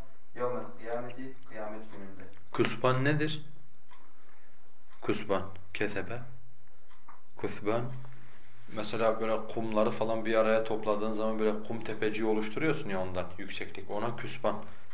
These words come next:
Speaker 2: deniliyor. Yani miskin, hani miski ona benzetsek ya onlar, e, miskin çevresindedirler. Veyahut da aynı misk odur zaten, onlar da onun şeyindedirler, üzerindedirler.
Speaker 1: رَجُلٌ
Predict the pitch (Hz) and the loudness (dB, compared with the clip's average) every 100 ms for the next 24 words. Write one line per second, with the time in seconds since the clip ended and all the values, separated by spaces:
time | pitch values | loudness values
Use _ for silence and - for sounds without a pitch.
0 | - 95 92 90 90 - 113 113 135 156 | 0 0 0 -2 -2 0 0 0 0 0
1 | - - - - 113 - 139 139 131 - | 0 0 -2 0 0 2 2 0 0 -2
2 | - 113 110 110 - 135 127 135 120 107 | 0 0 2 2 2 4 8 8 8 6
3 | 104 - 156 156 - - - - - 110 | 4 2 2 2 0 0 0 0 0 2
4 | 113 110 113 127 127 - - 98 98 92 | 4 2 4 6 6 4 0 -2 -2 -2
5 | 95 107 107 - 104 104 98 98 - 95 | -2 0 0 0 2 2 4 2 2 0
6 | 92 110 156 - - - - 127 127 131 | 0 0 0 0 0 0 8 10 10 8
7 | 131 139 131 143 - 127 151 135 113 110 | 6 4 4 4 4 4 6 6 6 4
8 | 151 135 123 131 123 120 143 143 - 113 | 4 2 2 2 4 2 0 0 0 0
9 | 113 110 98 90 90 - - 104 101 98 | 0 0 0 0 0 -2 -2 0 2 2
10 | 98 98 92 90 87 - - - - - | 2 2 2 0 -2 -2 -2 -2 -2 -2
11 | - - - - - - - - - - | -2 -2 -2 -2 -2 -2 -2 -2 -2 -2
12 | - - 127 120 123 127 | -2 -2 -2 0 0 -2